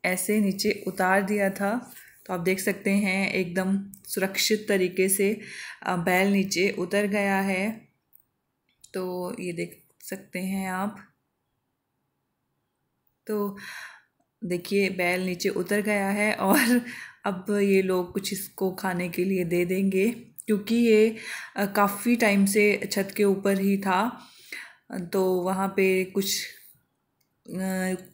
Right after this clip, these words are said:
थोड़ी सी भी जगह नहीं थी कि लोग इसे कुछ ऊपर खाने के लिए डाल सके। तो ये देखिए, इन लोगों की हेल्प से आज इन्होंने एक बैल की, अ, जान बचा ली है।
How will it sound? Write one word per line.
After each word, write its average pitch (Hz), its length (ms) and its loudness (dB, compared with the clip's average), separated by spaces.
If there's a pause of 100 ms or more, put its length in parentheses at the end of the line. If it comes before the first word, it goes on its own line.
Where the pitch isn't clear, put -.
(120)
थोड़ी 214 200 6
सी 220 160 2
भी 214 80 2
जगह 208 280 4
नहीं 202 340 4
थी 196 80 0
कि 208 160 0
लोग 196 340 6
इसे 202 240 2
कुछ 202 260 -2
ऊपर 185 480 -2
खाने 180 260 -2
के 185 120 -4
लिए 180 180 0
डाल 175 300 2
सके। 190 420 -2
तो 175 520 -8
ये 165 120 -4
देखिए, 165 400 -4
इन 190 300 0
लोगों 180 420 -2 (540)
की 185 200 -2
हेल्प 175 260 -2
से 185 320 -4
आज 170 400 -2
इन्होंने 180 800 -4
एक 175 180 -2
बैल 165 340 -4
की, 196 460 -2 (800)
अ, 180 60 -6 (640)
जान 196 300 4
बचा 196 260 4
ली 175 240 -2
है। 180 460 -4